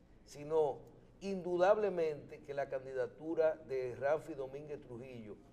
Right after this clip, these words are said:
a nivel de las plataformas de redes sociales es un fenómeno. Yo creo que,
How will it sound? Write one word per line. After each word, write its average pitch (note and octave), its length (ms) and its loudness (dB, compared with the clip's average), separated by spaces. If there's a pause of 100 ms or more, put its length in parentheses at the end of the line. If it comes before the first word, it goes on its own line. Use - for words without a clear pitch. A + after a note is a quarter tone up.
(340)
a C#3+ 100 -2
nivel D3 420 0
de F#3 100 0
las D#3 120 2
plataformas D3 680 -2
de B2+ 80 -2
redes D3 300 0
sociales A2 580 -2 (440)
es A3 400 2 (100)
un E3 180 -8
fenómeno. A2 720 -2
Yo C3 140 -4
creo E3 300 2
que, D3 280 0